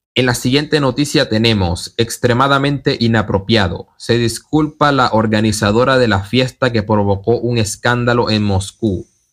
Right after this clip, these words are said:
El evento casi al desnudo llevado a cabo en un club nocturno causó indignación en la sociedad. La organizadora de la polémica fiesta en el centro de Moscú, donde la insuficiencia de ropa caracterizó a los asistentes,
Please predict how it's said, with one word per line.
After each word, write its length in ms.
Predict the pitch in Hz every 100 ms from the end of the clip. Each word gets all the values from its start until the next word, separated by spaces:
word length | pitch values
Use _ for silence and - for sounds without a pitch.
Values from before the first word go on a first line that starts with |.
| _ -
El 160 | 117
evento 520 | 117 120 151 151 151 151
casi 300 | 143 143 143
al 160 | 135
desnudo 540 | 113 101 120 139 135 127
llevado 420 | 107 104 123 127
a 100 | 123
cabo 380 | 120 127 131 110
en 100 | 110
un 140 | 127
club 280 | 120 127 -
nocturno 1000 | 120 113 98 _ _ 139 131 131 131 127 _ _ -
causó 440 | 113 110 - 135
indignación 680 | 135 131 117 113 101 123 131
en 100 | 120
la 120 | 120
sociedad. 580 | 101 107 - 101 92 80 _ _ _ -
La 220 | 110 120
organizadora 760 | 123 117 120 117 117 127 156
de 120 | 147
la 140 | 131 120
polémica 500 | 113 123 143 139 107
fiesta 540 | - 131 135 - 127
en 120 | 104
el 140 | 107 98
centro 420 | - 123 123 127
de 80 | 117
Moscú, 600 | 101 98 - 123 127 127 _ _ _ -
donde 340 | 113 113 107
la 180 | 107 104
insuficiencia 960 | 113 104 - 107 104 - 131 135 - 127
de 140 | 107
ropa 340 | 107 127 127 120
caracterizó 800 | 110 104 98 104 98 95 123
a 80 | 95
los 160 | 120 107
asistentes, 920 | 101 101 98 120 120 113 117 - -